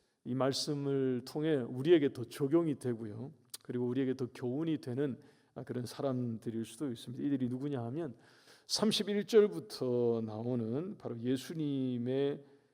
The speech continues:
에, 제자들이 의외로 이런 유의 사람들입니다. 여러분, 이 제자들은, 어, 예수님을 이 우물가 여인보다가 훨씬 더 가까이 따르고 있던 사람들이죠.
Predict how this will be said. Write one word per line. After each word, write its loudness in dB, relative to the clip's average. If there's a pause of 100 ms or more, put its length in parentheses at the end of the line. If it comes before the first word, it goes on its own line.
(320)
에, -8 (300)
제자들이 2
의외로 4
이런 0
유의 -4
사람들입니다. -8
여러분, 0
이 -2
제자들은, 2 (1400)
어, -10
예수님을 6
이 -2
우물가 2
여인보다가 2 (140)
훨씬 0
더 -2
가까이 0
따르고 4
있던 -2
사람들이죠. -10